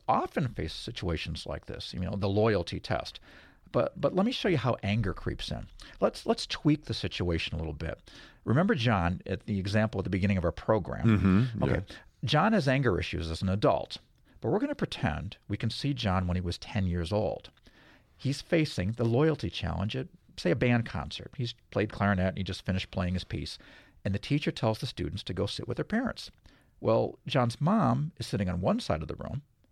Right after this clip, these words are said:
Speaker 1: and his dad and his girlfriend are sitting on the other side.
Speaker 2: Oh.
Speaker 1: So who does he sit with?
Speaker 2: I can't imagine what it'd be like to be a child that had that choice to make.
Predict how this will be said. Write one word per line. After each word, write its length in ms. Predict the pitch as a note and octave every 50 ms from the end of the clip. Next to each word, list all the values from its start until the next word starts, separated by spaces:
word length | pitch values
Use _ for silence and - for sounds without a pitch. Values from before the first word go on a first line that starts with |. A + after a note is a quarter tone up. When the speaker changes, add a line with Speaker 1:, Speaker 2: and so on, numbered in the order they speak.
| _ _ _ _ _ _ _
Speaker 1:
and 80 | G2+ G2+
his 140 | F#2+ F#2
dad 240 | - - A2 A2+ A#2+
and 80 | G#2+ F#2+
his 100 | F2+ -
girlfriend 580 | - F#3+ A3 B3 - - - D2+ E2+ A2+ D3 - _ _ _ _ _ -
are 60 | -
sitting 260 | - - - G2 F2+
on 60 | F2+
the 120 | F#2 G2 B2+
other 120 | C#3 G2
side. 300 | - - - - - - -
Speaker 2:
Oh. 300 | - - A#2 A#2 A2 - - - - - _
Speaker 1:
So 140 | - - F#2
who 80 | G#2 F#2+
does 140 | F#2 F2+
he 60 | G#2 G2+
sit 280 | - - D3 - -
with? 260 | - - - - - - - - - - _ _ _ _ -
Speaker 2:
I 160 | - G#2 G#2+
can't 360 | - - - G2 F#2+ F#2+ - - _
imagine 800 | - G#2 F2+ F#2+ F2+ F2+ C3 D#3+ G3 G#3+ - - G2 F2+ E2+ D#2+ - - - - - - - - -
what 80 | F3+
it'd 60 | - E3
be 120 | F#3 F#3+
like 180 | F3 F#3 G3+ -
to 60 | G#2+
be 100 | A2 G#2
a 60 | G2
child 360 | - - - A#2+ A#2+ A2+ G#2 F2
that 140 | C#2 D2
had 280 | C#2 D#2+ F#2 F#2 F#2+ E2
that 240 | D2+ C#2+ C#2 C#2 - - - - - - - -
choice 460 | - - - - G2+ D2 A#1+ A#1 -
to 120 | - - C2
make. 340 | B1 B1 B1+ B1 - -